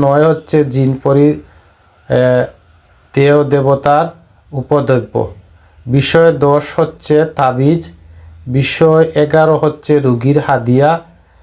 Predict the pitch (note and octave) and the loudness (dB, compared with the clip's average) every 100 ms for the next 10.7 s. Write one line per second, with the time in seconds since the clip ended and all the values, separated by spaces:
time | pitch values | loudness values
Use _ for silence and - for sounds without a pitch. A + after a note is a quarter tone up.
0 | _ _ B2 A#2+ C#3 - D3+ D3+ C3+ C3 | _ _ -8 -2 -2 0 2 2 2 0
1 | C3 C#3+ D3+ D3+ - D#3 D3+ D3+ - _ | 2 0 0 -4 -4 2 2 0 -10 _
2 | _ _ _ _ _ - D3 D3+ D#3 D3 | _ _ _ _ _ -2 2 0 0 0
3 | C#3+ C#3+ C#3+ D3+ D#3 - _ _ - B2+ | 2 2 4 2 0 -8 _ _ -12 -4
4 | C3+ C#3 E3 D#3 D#3+ D#3+ - _ _ _ | -2 0 0 2 2 0 -8 _ _ _
5 | - _ _ D3+ D#3 D#3+ E3 D#3+ - D#3 | -20 _ _ 0 2 2 0 -4 -2 0
6 | D3+ D#3 _ - - - _ _ B2+ C3 | 0 -2 _ -20 -20 -20 _ _ -2 -2
7 | C3+ D#3 C3+ C3+ E3 - _ _ _ _ | 0 -2 0 -2 -4 -14 _ _ _ _
8 | _ _ _ _ _ _ - - - - | _ _ _ _ _ _ -20 -20 -20 -20
9 | - _ - - - - - - C#3+ C#3 | -20 _ -20 -20 -20 -20 -20 -4 0 2
10 | D3 E3+ E3+ E3 - D#3+ C#3 | 2 2 2 2 0 0 2